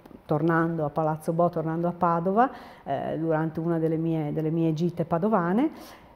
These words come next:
ehm, ho visto questa statua, che è in un luogo anche un po' romito, nascosto, ehm, che poi ho, ho rivalutato e le spiegherò anche il perché. E mi sono chiesta: perché questa statua è qui?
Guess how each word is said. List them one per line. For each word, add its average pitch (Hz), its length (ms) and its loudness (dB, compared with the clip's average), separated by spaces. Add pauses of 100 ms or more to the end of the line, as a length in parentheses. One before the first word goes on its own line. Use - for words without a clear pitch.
(120)
ehm, 175 840 -2 (880)
ho 294 80 2
visto 269 260 4
questa 247 240 2
statua, 160 540 -2 (220)
che 302 120 6
è 320 40 10
in 285 140 8
un 262 120 8
luogo 277 240 8
anche 262 160 4
un 247 100 6
po' 226 220 8
romito, 196 460 6
nascosto, 170 760 2 (440)
ehm, - 640 -10
che 185 120 -2
poi 202 240 8
ho, 190 180 10
ho 190 80 6
rivalutato 185 640 6
e 214 60 8
le 185 100 4
spiegherò 175 360 2
anche 175 200 -2
il 165 60 -2
perché. 156 460 -6 (440)
E - 80 2
mi 349 80 8
sono 359 220 4
chiesta: 202 260 2
perché 277 380 0
questa 165 280 -4
statua 139 480 -6
è 147 60 -6
qui? 143 280 -8